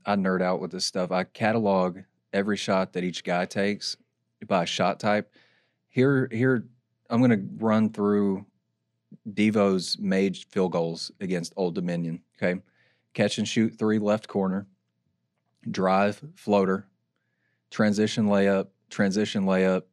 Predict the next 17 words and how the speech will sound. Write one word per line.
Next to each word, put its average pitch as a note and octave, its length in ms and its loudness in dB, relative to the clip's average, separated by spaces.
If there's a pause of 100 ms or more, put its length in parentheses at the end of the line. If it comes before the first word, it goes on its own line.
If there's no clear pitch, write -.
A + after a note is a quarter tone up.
(140)
offensive G#2 420 -2
rebound F#2 420 0
layup, F#2 400 0
transition F#2 540 -4
layup. E2 320 -6 (800)
That G#2+ 320 0
sounds F#2+ 280 0
like E2 180 -4
Devo E2 340 -4
to - 140 -14
me. D#2+ 280 -10 (480)
Not G#2 340 -2
the G2+ 80 0
off F#2+ 280 0
the G#2 80 -10
dribble, F#2+ 560 -2 (500)
um, F2+ 480 -6